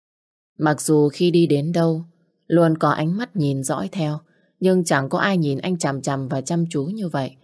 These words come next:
Anh quyết định xoay người nhìn về phía người kia. Lần này thì đến lượt anh sững sờ, chết chân tại chỗ. Cứ như vậy một lớn một nhỏ đứng đối diện với nhau, và đến cuối cùng người lên tiếng trước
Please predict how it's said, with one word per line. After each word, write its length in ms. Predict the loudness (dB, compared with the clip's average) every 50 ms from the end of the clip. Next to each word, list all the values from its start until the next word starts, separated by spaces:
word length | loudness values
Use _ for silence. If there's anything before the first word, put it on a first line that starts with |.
| _ _ _ _ _ _ _ _ _
Anh 200 | -2 0 0 0
quyết 160 | 0 0 0
định 200 | 0 0 -2 -2
xoay 220 | -2 -2 0 0 2
người 240 | 2 2 2 2 2
nhìn 220 | 0 -2 -2 -2
về 160 | 0 -2 -2 -2
phía 180 | -2 -4 -4 -4 -4
người 240 | -2 -2 -2 -2 -2 -2
kia. 220 | -4 -4 -4 -4 -6 _ _ _ _ _ _ _ _ _ _ _ _
Lần 240 | -2 0 2 2 4
này 220 | 4 2 2 2 0
thì 100 | 0 0
đến 180 | 0 2 0 0
lượt 220 | 0 0 0 0
anh 200 | 0 -2 -4 -4
sững 260 | -4 -6 -8 -8 -8
sờ, 280 | -6 -4 -4 -2 -2 -4 -6 -10 _ _ _ _ _ _ _ _ _
chết 140 | -2 -2 -2 0
chân 220 | 0 0 0 0
tại 200 | -2 -4 -6 -6 -6
chỗ. 200 | -6 -6 -6 -8 -8 -12 _ _ _ _ _ _ _ _ _ _ _ _ _ _ _ _ _ _ 0
Cứ 160 | 2 4 4
như 220 | 4 4 2 2
vậy 200 | 2 2 2 2
một 220 | 2 0 -2 -2 -2
lớn 260 | -2 -2 -2 -2 -4
một 180 | -4 -4 -2
nhỏ 260 | 0 0 0 0 0 -2
đứng 240 | -2 -2 -2 -2
đối 180 | 0 0 -2 -2
diện 320 | -2 -2 -2 -2 -2 -2
với 120 | -2 -2 -2
nhau, 260 | -2 -2 -4 -6 -8 _ _ _ _ _ _ _ _
và 140 | -2 0 4
đến 200 | 4 4 4 4
cuối 180 | 4 2 2 2
cùng 280 | 2 0 0 0 0
người 160 | 0 0 2 2
lên 240 | 2 2 2 0 0
tiếng 200 | 0 -2 -2 -2 -6
trước 220 | -6 -6 -6 -6